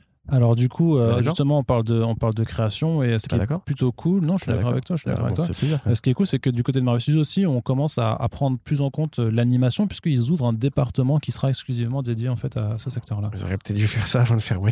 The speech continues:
Speaker 2: If. Euh,
Speaker 1: Oh là là là là là là, le monsieur.
Speaker 2: C'est gratos, je suis sûr que la série sera très bien en plus. Non, c'est faux. Mais, euh, ouais, bah, il était temps, j'ai envie de dire quand même, parce que Marvel, au niveau animation, c'est pas pour dire que Warner Bros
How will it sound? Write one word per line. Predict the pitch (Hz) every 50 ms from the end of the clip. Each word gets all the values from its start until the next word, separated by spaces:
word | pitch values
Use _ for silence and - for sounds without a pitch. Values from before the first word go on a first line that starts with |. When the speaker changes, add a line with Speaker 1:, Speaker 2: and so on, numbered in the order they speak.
| - - 185
Speaker 2:
If. | 175 - - - - - - - - - _ - -
Euh, | 113 117 123 120
Speaker 1:
Oh | 131 135 139 139 139 131 123
là | 262 233
là | - - - 349 - - -
là | - 381 - - - - - 932 -
là |
là | - - - 466 453 98 90 - - -
là, | 107 113 110 107 107 104
le | 104 110 113 120
monsieur. | 113 110 107 - - -
Speaker 2:
C'est | - 131
gratos, | 139 143 147 143 104 107 151 160 165 151
je | -
suis | - 127
sûr | 139 -
que | -
la | 131
série | 120 120 120
sera | - -
très | - 113
bien | 110 107 -
en | -
plus. | - 107 - - - -
Non, | 107
c'est | 98 - 104
faux. | 107 95 - - - - - - - - - - _ -
Mais, | - 110 113 127 131 131
euh, | 127 127 127
ouais, | 127 147 196 277 302 - _ _ _ _ _ - -
bah, | 110 110 107 107
il | 107 107
était | 101 104 110
temps, | 110 185 254 302 - _
j'ai | - -
envie | - 110 110
de | 107
dire | 117 135 156
quand | - - 135
même, | 170
parce | 175 127 -
que | - 101
Marvel, | 110 113 101 120 135 135 117
au |
niveau | 104 104 104 107 107
animation, | 104 107 107 107 104 - - 120 123 127 - - - - _ _ _ _ _ _ _ -
c'est | - 110 -
pas | - 139
pour | 110 - 120 120
dire | 113 120 131 127 -
que | - 117
Warner | 104 104 107 110 107 104
Bros | 110 117